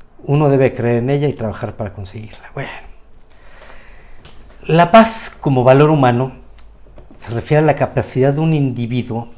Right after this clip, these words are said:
de encontrar, este, de alcanzar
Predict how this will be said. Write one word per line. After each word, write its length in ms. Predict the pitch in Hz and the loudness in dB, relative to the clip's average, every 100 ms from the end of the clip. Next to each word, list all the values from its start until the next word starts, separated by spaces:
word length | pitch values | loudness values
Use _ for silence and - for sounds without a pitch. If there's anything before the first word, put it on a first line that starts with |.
| - | -12
de 120 | 113 | -8
encontrar, 640 | 110 98 113 104 120 117 - - - - - - - - - - - | -8 -6 -8 -6 -4 -4 -6 -18 -20 -20 -20 -20 -20 -20 -20 -20 -18
este, 640 | - 107 98 - - - 110 | -10 -10 -10 -14 -18 -10 -6
de 80 | 107 | -6
alcanzar 600 | 101 - 120 110 131 | -6 -2 -2 -2 -2